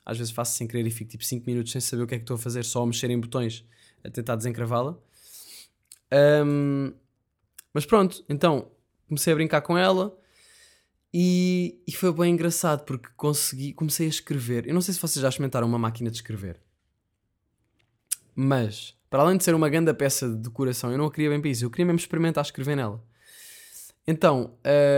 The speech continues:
hum, eu gostei bué do facto de a experiência de escrever numa máquina de escrever ser bué limitado. Tipo,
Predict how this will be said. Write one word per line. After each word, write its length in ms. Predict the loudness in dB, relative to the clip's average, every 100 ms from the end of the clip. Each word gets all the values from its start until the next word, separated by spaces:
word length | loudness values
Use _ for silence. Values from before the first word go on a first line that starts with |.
| 4
hum, 400 | 2 -2 -4 -6 -10 _ _ _ _ _ _ _
eu 100 | -2
gostei 260 | -2 2 2
bué 220 | 4 4
do 120 | 2
facto 440 | 2 2 2 -6 -6
de 500 | 2 4 4 0 -6 -20 _ _ _ _ _ _
a 60 | -4
experiência 600 | -2 -2 0 2 2 0
de 80 | -4
escrever 240 | -2 0
numa 140 | 0
máquina 280 | 0 -2 -4
de 60 | -6
escrever 320 | -6 -4 -2
ser 200 | -2 -2
bué 220 | 2 4
limitado. 520 | 4 2 0 -2 -2 -4 -14 _ _ _ _ _
Tipo, 220 | -10 -10